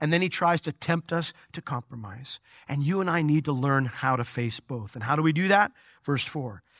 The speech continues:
"And they were there to test Israel by them, to know whether," here it is, "they would hearken unto the commandments of the Lord,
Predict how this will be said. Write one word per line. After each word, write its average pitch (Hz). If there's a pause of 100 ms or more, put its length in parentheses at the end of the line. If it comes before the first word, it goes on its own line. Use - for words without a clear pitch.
(120)
"And 120
they 180
were 190
there 165
to 180
test -
Israel 139
by 123
them, 107 (800)
to 139
know 123
whether," 180 (160)
here 127
it 156
is, 101 (500)
"they 127
would 117
hearken 170 (300)
unto 143
the 143
commandments 120
of 113
the 120
Lord, 117